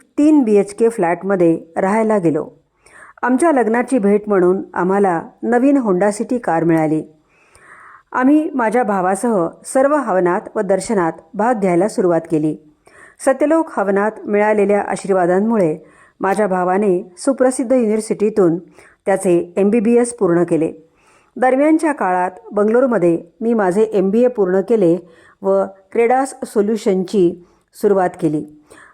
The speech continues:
माझ्या भावाने श्री भगवानांचे प्रत्यक्ष दर्शन घेतले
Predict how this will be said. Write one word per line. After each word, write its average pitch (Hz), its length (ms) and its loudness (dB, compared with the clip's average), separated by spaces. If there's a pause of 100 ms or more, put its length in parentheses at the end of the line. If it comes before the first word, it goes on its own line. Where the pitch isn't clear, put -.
(180)
माझ्या 269 340 0
भावाने 202 640 0
श्री 254 180 -4
भगवानांचे 214 640 0
प्रत्यक्ष 214 440 -2
दर्शन 190 400 0
घेतले 170 380 0